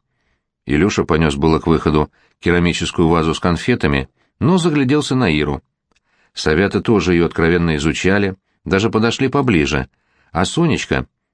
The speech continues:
осторожно потрогала прядь Ириных распущенных волос и спросила:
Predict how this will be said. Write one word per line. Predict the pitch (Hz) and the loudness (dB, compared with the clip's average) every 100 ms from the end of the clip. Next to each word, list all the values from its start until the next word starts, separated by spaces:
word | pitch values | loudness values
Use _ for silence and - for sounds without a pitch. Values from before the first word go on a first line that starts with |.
| - | -8
осторожно | 78 - 135 175 156 | -6 -2 0 0 0
потрогала | 127 107 139 147 135 107 | -2 0 0 2 2 0
прядь | 113 123 120 - | 0 0 -2 -2
Ириных | 120 135 131 113 98 | 0 0 -2 -2 -2
распущенных | 104 - 120 - 107 104 | -2 0 0 0 -2 0
волос | 113 131 151 - _ _ _ | 0 0 -2 -4 _ _ _
и | 135 | -4
спросила: | 127 156 139 101 69 | -2 -2 0 0 -2